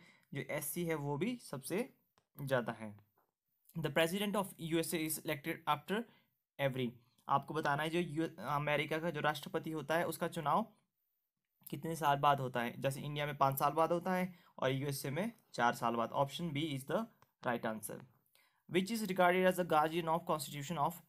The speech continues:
India? देखिए, क्वेश्चन बार बार पूछा जाता है और बहुत ही ईजी क्वेश्चन है, तो इसका राइट आंसर होगा the Supreme Court। यह क्वेश्चन कई बार ऐसे भी पूछा जाता है,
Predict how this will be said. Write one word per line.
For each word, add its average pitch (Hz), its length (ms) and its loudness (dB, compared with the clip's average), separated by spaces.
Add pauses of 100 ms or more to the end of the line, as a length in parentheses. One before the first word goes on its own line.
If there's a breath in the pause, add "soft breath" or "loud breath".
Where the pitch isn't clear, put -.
(400)
India? 127 340 -2 (360 soft breath)
देखिए, 170 220 -2
क्वेश्चन 175 280 0
बार 160 180 8
बार 165 180 4
पूछा 165 240 -6
जाता 156 260 0
है 170 100 4
और 165 120 4
बहुत 143 460 2
ही 170 80 0
ईजी 151 160 -4
क्वेश्चन 143 320 -4
है, 156 60 -8
तो 156 60 -6
इसका 156 220 -4
राइट 143 200 0
आंसर 151 220 -4
होगा 147 220 0
the 170 240 2 (440 loud breath)
Supreme 143 260 -4
Court। 131 220 0
यह 143 140 -2
क्वेश्चन 165 280 -2
कई 165 120 -2
बार 156 160 4
ऐसे 147 200 0
भी 170 80 0
पूछा 151 200 -8
जाता 143 260 -2
है, 170 260 -4